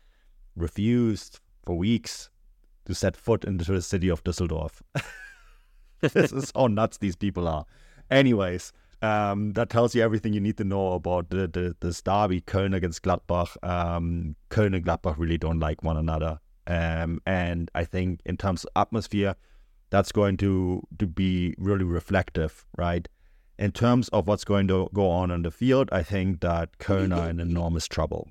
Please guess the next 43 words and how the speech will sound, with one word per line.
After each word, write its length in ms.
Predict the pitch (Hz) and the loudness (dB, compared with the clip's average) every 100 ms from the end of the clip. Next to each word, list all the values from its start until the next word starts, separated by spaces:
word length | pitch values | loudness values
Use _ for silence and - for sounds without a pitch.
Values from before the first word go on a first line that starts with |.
| - | -10
Um, 420 | - 87 85 85 82 | -6 -4 -2 -2 -2
we 80 | |
spent 440 | 85 - 92 87 85 - | -2 0 0 2 -2 -4
some 200 | 90 85 | -4 0
time 560 | 87 87 85 87 87 | 0 2 2 2 0
last 320 | 85 87 - | 0 -2 -2
Monday 380 | 92 90 90 90 | -2 0 0 0
with 200 | 87 73 | -2 -2
Matt 260 | 90 87 76 | -2 -2 -2
Ford 320 | 95 90 87 | 0 0 0
talking 320 | 87 87 - | 0 -2 -2
about 280 | 90 87 85 | -2 -2 -2
Köln 340 | - 92 92 | 0 0 2
and 100 | 87 | 0
all 140 | 78 85 | 0 -2
the 140 | 82 | -2
problems 460 | - 90 87 90 - | -2 0 2 0 0
that 160 | 82 | -4
they're 180 | - 87 | 0 0
going 260 | 80 90 90 | 0 0 0
through 280 | - 95 95 | -2 0 2
right 220 | 90 87 | 2 2
now, 320 | 95 95 92 | 2 2 2
and 200 | 87 82 - - - - _ - | 0 -2 -10 -20 -20 -20 _ -6
it 160 | 90 | -2
really 220 | 90 90 | 2 2
doesn't 340 | 85 87 92 87 | 2 0 0 0
look 180 | 98 - | 0 2
good. 220 | 101 - | 2 2
I 60 | |
think 200 | 87 92 | 0 0
the 60 | 82 | 2
only 200 | 87 92 | 2 2
positive 480 | - 92 90 85 87 | 2 0 0 -2 -4
at 120 | 92 | -4
the 80 | 90 | -2
moment 360 | 90 90 87 | 0 0 -2
is 140 | 90 90 | -2 -2
that 200 | 92 85 | -2 -2
despite 500 | 104 - - 98 95 - | -4 -2 0 0 0 -2
all 320 | 92 92 92 | 0 0 0
the 420 | 90 90 87 85 - _ - - - | 0 -2 -2 -4 -8 _ -20 -20 -6
negativity, 1000 | 92 95 98 98 - 101 92 87 87 87 | -2 0 2 0 0 0 0 0 0 0